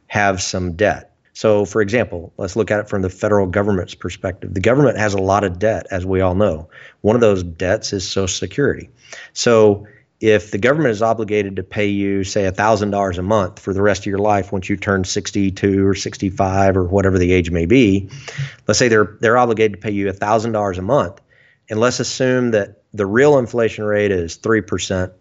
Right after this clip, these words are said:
but the cost of living adjustment they're giving you per year on Social Security only averages, say, one percent.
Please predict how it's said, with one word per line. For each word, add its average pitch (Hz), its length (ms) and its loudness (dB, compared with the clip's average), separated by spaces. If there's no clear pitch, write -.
but 95 260 -2
the - 80 -4
cost 117 300 -2
of 104 60 0
living 104 220 0
adjustment 98 400 -2
they're 95 140 -4
giving 98 300 0
you 95 120 0
per 95 180 -4
year 95 220 2
on 90 140 0
Social 98 160 -2
Security 92 480 -2
only 90 300 0
averages, 90 440 0
say, 90 300 2
one 117 240 2
percent. - 400 -10